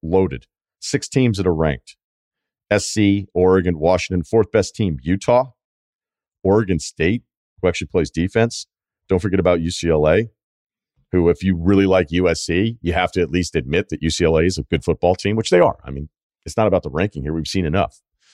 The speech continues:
Eleven weeks of this. U C L A is pretty good. That's depth. That's better than the Big Ten. Big Ten, Ohio State, Michigan, Penn State.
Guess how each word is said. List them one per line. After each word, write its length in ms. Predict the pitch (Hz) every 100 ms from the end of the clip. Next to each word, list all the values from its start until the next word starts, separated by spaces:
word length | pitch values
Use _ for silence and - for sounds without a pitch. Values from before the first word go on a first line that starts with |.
| _ -
Eleven 160 | 90 76
weeks 220 | 101 -
of 60 |
this. 280 | 64 71 - -
U 80 |
C 160 | 78 95
L 60 | 90
A 40 |
is 80 | 95
pretty 160 | 95
good. 180 | 87 110 - _ _ _ _ _ _ _ _ _ _
That's 300 | - 135 -
depth. 640 | - - 117 113 - - _ _ _ _
That's 160 | 120 113
better 240 | 127 143
than 80 | 110
the 80 | 76
Big 180 | 76
Ten. 280 | - 69 55 _ _ _ _ _ _ _ _ _ _ _ _ _ _ _ _ _ _ _ _ -
Big 140 | 147
Ten, 160 | 180 156
Ohio 240 | 135 151
State, 240 | 143 151
Michigan, 320 | 135 131 - 120
Penn 180 | 135
State. 360 | 117 - 107 76